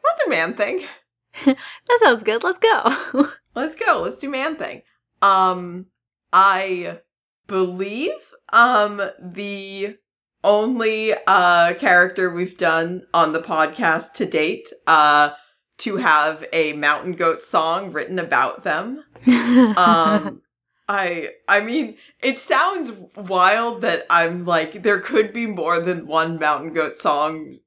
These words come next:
Speaker 1: written about a comic book character, but there's, like, four hundred of the goddamn songs, and John Darnielle does love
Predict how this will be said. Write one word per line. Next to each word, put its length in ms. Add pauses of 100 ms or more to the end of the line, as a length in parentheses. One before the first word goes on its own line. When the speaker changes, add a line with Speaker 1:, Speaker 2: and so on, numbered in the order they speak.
(380)
Speaker 1:
written 380
about 540 (500)
a 100
comic 360
book 180
character, 720 (340)
but 540 (440)
there's, 640
like, 380
four 220
hundred 380
of 120
the 80
goddamn 440
songs, 600 (160)
and 440 (840)
John 320
Darnielle 500
does 440
love 420